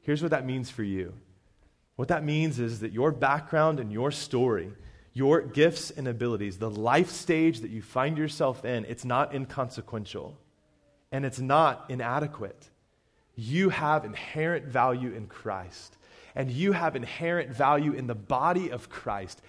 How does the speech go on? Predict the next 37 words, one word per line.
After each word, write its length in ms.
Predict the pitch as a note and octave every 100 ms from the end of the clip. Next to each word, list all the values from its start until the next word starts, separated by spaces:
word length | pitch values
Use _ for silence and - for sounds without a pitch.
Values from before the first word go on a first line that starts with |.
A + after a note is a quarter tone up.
| -
because 280 | D3+ D3 G2+
God 500 | G2 D#3+ C#3 D3 B2+
said 300 | - G#2 D#2+
so. 260 | - A#1+ - - _ _ _ _ _ _ _ _ _ -
And 200 | B2 G#2
God 320 | D3 C#3 E3
is 80 | D#3+
at 100 | D3
work 340 | D3 D3 D3
in 200 | D3 C3+
you 260 | A#2 F2 E2+ F2+ _ _ _ _ _ -
because 220 | A#2+ G#2+
God 300 | C#3+ B2+ B2
wants 180 | B2+ -
to 80 | A#2+
do 180 | A#2
a 40 | A2+
work 440 | G#2 G#2 G2 - _ _ _
through 360 | - C#3+ D3+ D#3
you. 420 | A2 F#2 - F2+ F#2 _ _ _ _ _ _ _ _ _
And 100 | B2
that's 220 | D3 D#3
true 280 | - - F3
no 120 | D3+
matter 240 | C#3 C3+ B2
where 200 | B2+ C3+
you 220 | C3+ C3+
are 380 | A#2+ B2 G#2+ G#2 - - _ _ _ _
or 60 | G2
what's 240 | A#2+ C#3
going 240 | - C#3+ C#3
on 220 | C3+ C#3+
in 60 | C#3
your 140 | B2+
life 380 | A#2 B2 C3 B2+
right 180 | A2 G#2
now. 380 | G2 F2+ G2